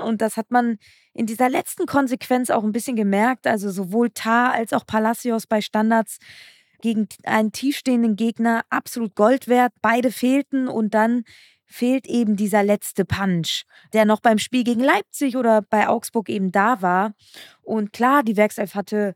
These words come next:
weitaus mehr Anteile in dieser Partie, spielte über neunhundert Pässe, hatte eine Passquote von über neunzig Prozent und herausgekommen sind achtundzwanzig Torschüsse und kein Tor.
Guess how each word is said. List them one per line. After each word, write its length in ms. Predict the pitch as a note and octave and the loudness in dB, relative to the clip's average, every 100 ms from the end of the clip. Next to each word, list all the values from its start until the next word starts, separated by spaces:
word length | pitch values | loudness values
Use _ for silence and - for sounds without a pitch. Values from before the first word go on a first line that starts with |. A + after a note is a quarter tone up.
| _ - - | _ -16 0
weitaus 440 | G#3+ C4+ A3+ A3 | 2 4 2 2
mehr 300 | G#3+ B3 C#4 | 4 4 4
Anteile 520 | - C4 C4+ B3+ B3 | 4 0 2 2 2
in 100 | B3 | 0
dieser 220 | A3+ A3+ A3+ | -2 0 0
Partie, 400 | A3 - A#3+ A#3 | 0 0 -2 -2
spielte 300 | - A#3 B3 | -2 -4 -2
über 200 | A3+ A3 | -2 2
neunhundert 500 | A3+ C#4+ C4+ A#3 - | 2 2 0 0 0
Pässe, 480 | A#3+ B3 B3 B3 A3+ - - - | -2 0 2 2 0 -12 -18 -4
hatte 200 | G#3+ A3+ | -2 0
eine 80 | G#3+ | -2
Passquote 520 | A#3+ B3+ - A#3+ A#3 | -2 -4 -2 -4 -2
von 140 | A3+ | -2
über 160 | A#3 A3+ | 2 2
neunzig 480 | G#3+ A#3+ C4 A#3+ - | 4 2 0 -8 -10
Prozent 460 | A3+ - A#3 B3 | -10 -2 -2 -2
und 100 | - | -2
herausgekommen 640 | G#3 G3 A3 - - A3+ G#3+ | -2 0 0 -2 -4 -2 0
sind 180 | G#3 - | -2 -4
achtundzwanzig 720 | A#3 - C4 - A3+ A3 A3 | -6 -4 -6 -2 -4 -4 -10
Torschüsse 460 | - A3 A#3 A#3+ - | -4 -4 -4 -8 -6
und 200 | A#3 A3+ | -6 -2
kein 300 | - A3+ A3+ | 2 2 4
Tor. 400 | - C4+ E3+ | 4 4 4